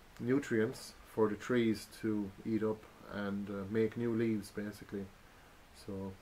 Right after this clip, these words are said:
and so the cycle continues. All right, well, that's all there is to it for now.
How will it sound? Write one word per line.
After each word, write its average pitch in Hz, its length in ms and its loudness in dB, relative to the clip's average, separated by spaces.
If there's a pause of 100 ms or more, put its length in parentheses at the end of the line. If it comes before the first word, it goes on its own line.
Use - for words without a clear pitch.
(140)
and 104 160 -4
so 123 140 2
the 117 100 2
cycle 127 460 2 (320)
continues. 143 540 2 (840)
All 180 80 6
right, 214 180 10 (120)
well, 151 180 10
that's 190 240 8
all 180 140 10
there 165 80 12
is 160 120 8
to 165 180 10
it 160 60 6
for 151 120 4
now. 147 280 10